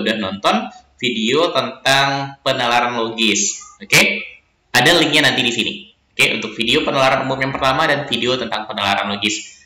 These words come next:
Segala teori untuk menarik kesimpulannya ada di sana. Di soal penalaran umum, kan ada dua teks. Ini teks pertama pada tahun kemarin.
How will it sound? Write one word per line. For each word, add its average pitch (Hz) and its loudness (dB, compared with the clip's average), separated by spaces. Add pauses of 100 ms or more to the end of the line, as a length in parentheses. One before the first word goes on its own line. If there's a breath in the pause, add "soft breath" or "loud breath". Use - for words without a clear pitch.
Segala 147 2
teori 151 2
untuk 139 -8
menarik 127 0
kesimpulannya 127 0
ada 120 2
di 104 -2
sana. 101 0 (1200 soft breath)
Di 143 -2
soal 226 4
penalaran 143 2
umum, 107 -2
kan 175 2
ada 143 4
dua 107 0
teks. - -2 (560)
Ini 139 -4
teks - -4
pertama 113 0
pada 113 2
tahun 113 -2
kemarin. 98 -2